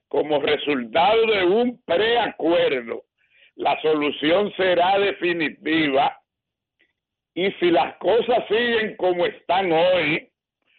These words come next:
no importa qué presión haya, ni nacional o extranjera, oye, lo voy a repetir,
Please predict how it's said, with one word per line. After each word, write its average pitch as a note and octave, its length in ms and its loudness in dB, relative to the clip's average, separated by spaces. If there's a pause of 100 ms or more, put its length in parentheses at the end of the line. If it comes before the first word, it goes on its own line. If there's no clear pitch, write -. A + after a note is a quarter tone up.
(240)
no C#3+ 200 -4
importa G#3+ 960 0
qué G3 320 -4
presión F#3+ 640 -2 (160)
haya, D#3 640 -2 (440)
ni D#3 260 -6
nacional D#3+ 880 2
o F3+ 80 2
extranjera, C3+ 720 -2
oye, F3+ 300 2
lo D3+ 120 0
voy D#3+ 100 4
a F#3+ 100 2
repetir, A#2+ 580 -4